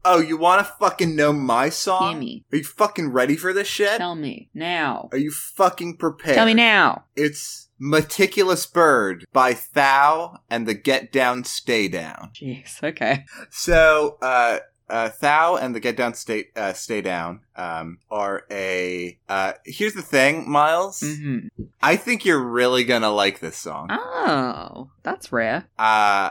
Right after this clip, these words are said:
Speaker 1: the song is very much unlike the, um, the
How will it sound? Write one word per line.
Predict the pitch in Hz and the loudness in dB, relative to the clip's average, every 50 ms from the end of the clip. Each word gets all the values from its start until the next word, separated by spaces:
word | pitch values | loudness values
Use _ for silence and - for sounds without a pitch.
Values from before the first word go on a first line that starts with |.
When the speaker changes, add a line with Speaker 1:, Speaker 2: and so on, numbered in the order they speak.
| - - | -6 -10
Speaker 1:
the | 123 120 135 | -10 -8 -8
song | 135 - - 190 175 160 156 151 147 147 143 123 - | -6 -2 2 4 4 6 6 4 4 2 -2 -4 -2
is | 123 123 117 117 117 113 110 110 110 107 101 - - - - - _ _ - | 0 0 0 2 0 0 0 -2 -4 -6 -10 -12 -16 -18 -18 -20 _ _ -16
very | 113 107 - - 151 151 160 175 185 175 | -16 -12 -2 2 4 4 4 4 2 2
much | 170 156 143 143 139 - - - - _ | 4 4 4 4 4 2 -4 -6 -8 _
unlike | - 123 131 139 143 143 139 131 123 117 113 110 107 101 - - - - - - _ | -2 -2 0 0 0 -2 0 2 4 4 4 4 2 -2 -4 -10 -20 -20 -20 -20 _
the, | - 101 95 - 110 104 104 104 104 101 98 101 98 98 95 95 95 _ - | -20 -16 -10 -6 -4 -4 -2 -4 -4 -4 -4 -4 -4 -6 -6 -8 -10 _ -8
um, | - 98 98 98 95 92 90 90 90 90 90 90 90 - _ - - - - 107 95 | -4 -2 0 0 2 2 0 0 -2 -6 -8 -14 -16 -18 _ -14 -14 -14 -14 -18 -14
the | - 117 110 104 101 98 92 92 92 92 90 90 | -10 -8 -6 -6 -6 -6 -8 -8 -10 -10 -12 -14